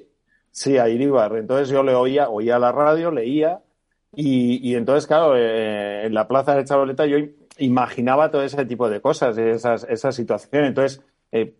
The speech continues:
tú imaginas y reproduces, bueno, eso que hacemos cuando jugamos, que nos narramos el partido y no sé qué, no sé cuál, pero siempre desde esa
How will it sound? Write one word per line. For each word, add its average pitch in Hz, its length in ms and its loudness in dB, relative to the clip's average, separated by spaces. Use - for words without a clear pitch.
tú 131 120 -2
imaginas 139 560 0
y - 40 0
reproduces, 123 720 -2
bueno, 98 260 -6
eso 104 160 -8
que 101 80 -4
hacemos 104 520 -4
cuando 107 280 -4
jugamos, 127 520 0
que 117 100 -6
nos 110 200 -6
narramos 117 560 -2
el 107 80 -2
partido 131 500 0
y 120 60 -2
no 113 80 -6
sé - 120 -18
qué, 113 100 -4
no 117 120 -6
sé 110 140 -8
cuál, 139 300 0
pero 113 220 -2
siempre 131 300 -2
desde 123 220 -2
esa 113 400 -2